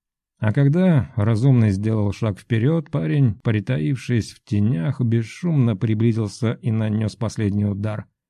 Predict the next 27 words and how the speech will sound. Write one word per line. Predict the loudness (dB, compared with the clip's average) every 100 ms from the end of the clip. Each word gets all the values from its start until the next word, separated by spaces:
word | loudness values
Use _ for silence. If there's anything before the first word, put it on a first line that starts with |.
| _ _
лишив | -2 0 0 -2 -2 -2
сознания | -2 -2 0 0 0 2 0 -2
и | -2
его. | 0 0 -2 -8 -14 _ _ _ _ _ _ _ _ _ _ _ _
Быстро | 0 2 2 0 0 4
и | 6
решительно | 4 4 0 2 4 4
связав | 4 2 2 0
пленника, | 2 2 2 2 2 4
Юрий, | 4 4 4 4 4 4 -2 -6
а | -6 -4
это | -2 0
был | 2 2
именно | 2 0 2 2 2
он, | 0 0 0
быстро | 2 0 0 0
вытащил | 2 2 0 -2 0 0
всех | 0 -4 -2
пленников | -2 2 2 2 0 0
из | 0
леса | 0 0 2
на | 0
поляну. | 0 -2 -2 -4 -8 -12 _ _ _ _ _
Подкинул | -2 0 4 4
в | 4
тлеющие | 2 4 2 2 0 2
угли | 2 2 2 0